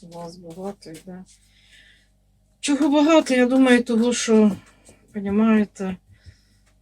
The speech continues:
ну, на душі важко. Душа, душа неспокійна в людей. Душа і прошле не дає спокійствія, і те, що робиться, те, що відбувається.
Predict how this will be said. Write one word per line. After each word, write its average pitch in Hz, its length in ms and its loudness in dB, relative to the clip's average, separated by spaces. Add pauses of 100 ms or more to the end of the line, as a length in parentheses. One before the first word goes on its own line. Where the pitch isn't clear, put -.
ну, 320 160 -8
на 311 120 0
душі 247 340 0
важко. 170 640 -8 (120)
Душа, 202 580 -4
душа 185 360 -8
неспокійна 185 800 -6
в 156 100 -18
людей. 160 600 -18
Душа 233 380 -8
і 220 60 0
прошле 240 520 -6
не 226 100 0
дає 214 560 0 (540)
спокійствія, 196 960 -4
і 175 40 -8
те, 180 220 -12
що 180 200 -12
робиться, 220 500 -4
те, 175 160 -16
що 175 160 -12
відбувається. 196 1300 -6